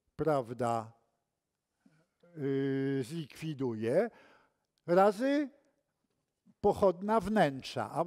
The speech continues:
wnętrze to jest po pierwsze dwa, no to tutaj będzie dwa i to będą tylko pochodne psi.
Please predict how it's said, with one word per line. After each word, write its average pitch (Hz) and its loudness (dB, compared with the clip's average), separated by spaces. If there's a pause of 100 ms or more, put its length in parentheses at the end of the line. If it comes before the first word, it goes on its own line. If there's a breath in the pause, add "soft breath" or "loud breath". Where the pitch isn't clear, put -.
(140)
wnętrze 190 0
to 190 2
jest 185 0
po 190 0
pierwsze 202 2
dwa, 143 6 (260 soft breath)
no 175 0
to 196 0
tutaj 165 2 (1300)
będzie 147 2
dwa 131 2 (300 loud breath)
i 285 -4
to 285 8
będą 247 6
tylko 226 -2
pochodne 170 2
psi. 110 -10